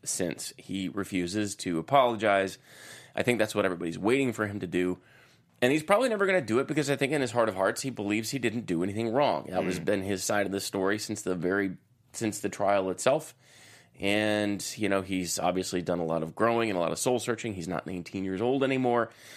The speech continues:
Speaker 1: Now, the question becomes: Is this going to be a problem for the movie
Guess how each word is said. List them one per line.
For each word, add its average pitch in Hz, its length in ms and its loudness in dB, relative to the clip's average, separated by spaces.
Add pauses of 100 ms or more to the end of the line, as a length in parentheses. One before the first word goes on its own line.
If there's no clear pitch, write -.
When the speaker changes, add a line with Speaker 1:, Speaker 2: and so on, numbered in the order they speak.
(440)
Speaker 1:
Now, 131 240 4
the 110 80 2
question 175 380 2
becomes: 117 500 0
Is 104 140 -2
this 110 160 -2
going 104 160 0
to 95 60 -2
be 92 80 0
a 90 40 0
problem 95 400 0
for - 220 -4
the 90 80 -6
movie 90 500 -4